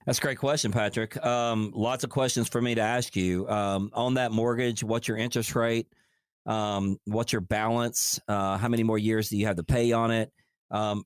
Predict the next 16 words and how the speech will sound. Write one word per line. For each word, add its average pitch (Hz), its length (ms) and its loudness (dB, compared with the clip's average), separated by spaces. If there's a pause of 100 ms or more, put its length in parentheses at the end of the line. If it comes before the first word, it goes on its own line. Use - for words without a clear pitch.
(100)
another 131 260 0
thing 131 220 0
I'd 160 140 0
like 123 160 0
to 104 60 -4
know 104 160 0
from 101 160 0
Patrick 107 360 -2
is 101 100 0
how 123 220 0
old 131 280 2
is 101 140 0
he? 87 320 -4 (160)
Um, 104 320 0
because 110 560 0 (540)
I, 127 100 0